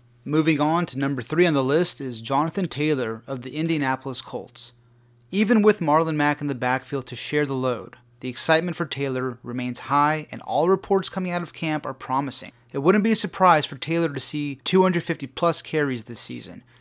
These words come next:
and the potential to take over the starting role after a few breakout games is definitely there. Your league mates should be on to him, and it's evident with his A D P of thirty-six. He has Nick Chubb potential and can be drafted with confidence,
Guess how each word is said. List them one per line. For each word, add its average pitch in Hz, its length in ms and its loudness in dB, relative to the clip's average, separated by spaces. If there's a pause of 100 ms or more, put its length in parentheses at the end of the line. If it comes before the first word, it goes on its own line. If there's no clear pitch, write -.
and 131 80 -6
the 113 40 -8
potential 180 600 0
to - 120 -12
take 165 220 -2
over 170 160 2
the 151 80 -4
starting 165 400 4
role 170 300 2
after - 220 -2
a 117 40 -10
few 165 220 -6
breakout 147 400 0
games 143 400 -2
is 117 180 -12
definitely 135 480 -2
there. 113 360 -10 (420)
Your 135 100 0
league 175 300 4
mates 196 440 0
should 123 300 -8
be 143 140 2
on 151 220 6
to 123 100 -8
him, 107 320 -12 (240)
and 123 200 -6
it's 120 180 -8
evident 165 340 0
with 147 100 -8
his 123 120 -8
A 147 160 -6
D 147 100 -4
P 143 200 -6
of 120 80 -8
thirty-six. - 720 -8 (260)
He - 140 -2
has 131 200 0
Nick 160 300 -2
Chubb 165 260 2
potential 135 640 -6
and 131 100 -12
can 127 140 -10
be 127 80 -8
drafted 143 480 2
with 131 160 -10
confidence, - 680 -2